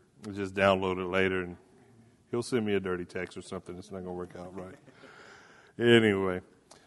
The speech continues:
So, all right, as we get into First Chronicles twenty-three, we're gonna see the purpose of this chapter is to kinda set the Levites, uh, and, and see what kind of works they were gonna do with inside the temple.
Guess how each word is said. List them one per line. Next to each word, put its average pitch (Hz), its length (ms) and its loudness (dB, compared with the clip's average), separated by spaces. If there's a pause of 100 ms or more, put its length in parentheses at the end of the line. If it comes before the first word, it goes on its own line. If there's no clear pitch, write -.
So, - 140 8
all 165 100 12
right, 143 140 12
as 127 120 4
we 160 60 4
get 175 140 12
into 156 120 6
First 156 300 8
Chronicles 151 480 8
twenty-three, 131 600 8
we're 117 120 2
gonna 139 160 -2
see 143 420 4 (1080)
the 110 80 -8
purpose 143 400 8
of 113 180 6
this 110 160 -2
chapter 123 480 6
is 107 120 -6
to 101 60 -12
kinda 123 300 4
set 135 320 2 (560)
the 107 100 2
Levites, 120 960 8
uh, 98 460 0
and, 107 140 -12
and 101 200 -12
see - 160 -4
what 123 160 -2
kind 127 160 4
of 104 140 0
works 117 440 6
they 113 140 0
were 104 120 -4
gonna 107 180 -6
do 107 220 -4
with 104 180 -8
inside 104 480 4
the 98 80 -10
temple. 110 540 -2